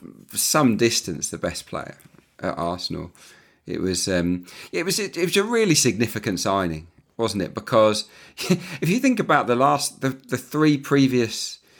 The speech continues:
signings at the club, they were, they were Chris Hart, uh, Chris Kiwomya,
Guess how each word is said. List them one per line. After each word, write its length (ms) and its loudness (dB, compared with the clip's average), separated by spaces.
signings 540 2
at 80 -2
the 80 -6
club, 300 2
they 120 2
were, 340 0
they 100 -2
were 60 -4
Chris 300 0
Hart, 240 -2
uh, 220 2
Chris 240 0
Kiwomya, 540 2